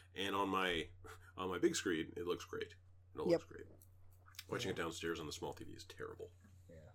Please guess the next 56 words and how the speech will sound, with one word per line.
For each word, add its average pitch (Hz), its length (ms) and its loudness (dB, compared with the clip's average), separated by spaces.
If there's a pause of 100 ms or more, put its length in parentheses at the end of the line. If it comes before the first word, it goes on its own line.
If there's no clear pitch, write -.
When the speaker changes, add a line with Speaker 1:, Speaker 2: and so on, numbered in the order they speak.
(260)
Speaker 2:
yeah, 98 80 -14
yeah, 87 60 -14
yeah. - 1600 -8
Not 131 100 -4
this 113 220 -6
year. 107 160 -12 (300)
Not 110 120 -12
this - 200 -14
year. 117 100 -18 (560)
Maybe 147 160 4
Speaker 1:
Yeah. - 80 0
Speaker 2:
next - 160 -6
year, 113 100 -8
new 113 100 -8
T 113 160 -6
V. 107 220 -10
Not 131 180 -4
this 104 200 -8
year. 101 240 -12
I'm 131 80 -12
gonna 123 120 -8
wait. 107 160 -10 (760)
Speaker 1:
Yeah, - 60 -12 (100)
I'm - 80 -8
okay. - 100 -8 (680)
Speaker 2:
Yeah. - 640 -10
All 220 80 0
right. 269 140 -4 (800)
Speaker 1:
All 302 60 0
right. 339 200 4 (140)
Lollipop 214 320 10
Speaker 2:
In 240 60 8
that 262 80 6 (120)
Speaker 1:
Chainsaw. 127 120 6
Speaker 2:
case, 104 100 6
Speaker 1:
Something 175 140 6
to 165 60 8
look 156 100 4
forward 135 240 10
to. 117 120 6
God 180 180 6
of 147 60 8
War. 131 160 12
Speaker 2:
Lollipop 202 460 10
Speaker 1:
Yeah. 165 80 6
Speaker 2:
Chainsaw. 120 420 0 (300)
God 180 220 8
of 175 100 6
War. 190 240 4
It's, 214 300 0
God 185 260 6
of 175 100 4
War 180 180 6
will 156 140 0
be 165 140 0
fine. - 280 -10